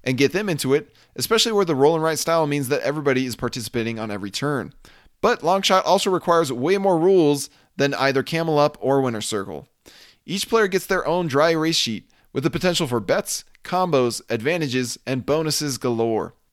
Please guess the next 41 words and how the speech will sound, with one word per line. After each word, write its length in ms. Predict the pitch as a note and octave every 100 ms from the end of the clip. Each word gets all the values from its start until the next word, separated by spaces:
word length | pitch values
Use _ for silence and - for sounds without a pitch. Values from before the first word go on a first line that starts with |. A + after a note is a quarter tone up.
| _
The 80 | C#3
eight 180 | C3 B2+
competing 300 | A#2+ C#3+ B2+
horses 360 | E3+ G3+ F#3+
also 280 | E3+ F3+ G3
have 140 | F#3 F3+
their 220 | F#3 -
own 220 | F3 G#3+
unique 280 | G3 C#3 B2
abilities, 520 | A2 A2+ G#2+ G2+ F#2+
which 140 | A#2
are 100 | C3
granted 460 | A2+ A#2+ E3 F#3 G3
to 100 | G3+
the 120 | F#3
player 420 | D#3+ E3 D3+ C#3 C#3 _ -
who 120 | F3
purchases 580 | - G#3+ G#3+ E3+ D3 A#2+
them 320 | C#3 C3 C3+ G#2+
during 320 | B2 A#2+ A#2+
the 80 | A2+
game. 460 | A2+ A2 G2+ E2 - _ _ _
Much 200 | G#2 A2+
like 180 | A#2 A2+
Downforce, 520 | C#3+ E3 D3+ D#3 - _ _
you'll 120 | -
be 100 | F3+
able 140 | A3+ G#3+
to 120 | G3
spend 300 | - F#3+ E3
money, 380 | F3 F#3+ D#3 - _
which 220 | - A2+ -
equates 260 | A2+ A2
to 100 | -
points, 440 | - D3+ E3 - - - _
to 100 | -
purchase 320 | D3 F3+ D3
one 220 | A#2+ D#3 G3+
or 40 |
more 140 | G3
horses 460 | D#3+ E3 D3 E3 -